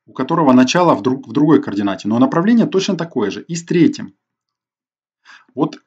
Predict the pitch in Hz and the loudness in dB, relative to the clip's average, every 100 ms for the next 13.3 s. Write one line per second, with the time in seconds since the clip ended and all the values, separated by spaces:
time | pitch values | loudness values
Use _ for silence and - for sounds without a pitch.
0 | _ _ _ 147 - - - 110 98 110 | _ _ _ -8 -8 -10 -8 -6 -6 -6
1 | 104 101 - 226 208 113 - 101 101 156 | -6 -8 -2 0 2 0 0 -2 0 -4
2 | 147 127 143 127 117 147 - - - 101 | -6 -10 -6 -2 2 0 -2 -8 -6 -8
3 | 95 _ _ _ _ _ _ _ - 110 | -8 _ _ _ _ _ _ _ -10 -8
4 | 104 113 120 107 107 113 - - 117 208 | -4 -2 0 0 -2 -8 -12 -12 -6 -4
5 | 214 110 110 156 131 95 85 - _ _ | -4 -6 0 0 0 -6 -14 -20 _ _
6 | _ _ - - _ _ - _ - - | _ _ -20 -20 _ _ -20 _ -14 -14
7 | _ _ _ _ _ _ _ _ _ _ | _ _ _ _ _ _ _ _ _ _
8 | _ _ _ _ _ _ _ _ _ _ | _ _ _ _ _ _ _ _ _ _
9 | _ _ _ _ _ - _ - 113 107 | _ _ _ _ _ -20 _ -12 -6 -4
10 | 104 107 - 147 156 - - 101 - _ | -4 -6 0 4 4 4 -2 -8 -12 _
11 | _ _ _ _ _ _ _ _ 110 120 | _ _ _ _ _ _ _ _ -4 0
12 | 196 - - - _ _ - - 104 101 | 0 -2 -8 -10 _ _ -20 -14 -6 -4
13 | 98 101 110 | -4 -8 -16